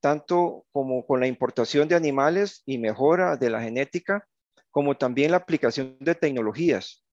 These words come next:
en el manejo, en, en la infraestructura, en, en la aplicación de pastoreo rotacional, en la aplicación de, de,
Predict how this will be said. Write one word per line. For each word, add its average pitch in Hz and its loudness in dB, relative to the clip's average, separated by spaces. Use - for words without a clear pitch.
en 143 0
el 131 0
manejo, 165 0
en, 120 -4
en 123 -2
la 127 2
infraestructura, 190 0
en, 131 -4
en 135 0
la 131 4
aplicación 156 2
de 170 0
pastoreo 131 2
rotacional, 147 0
en 139 -2
la 139 2
aplicación 156 0
de, 123 2
de, 101 -4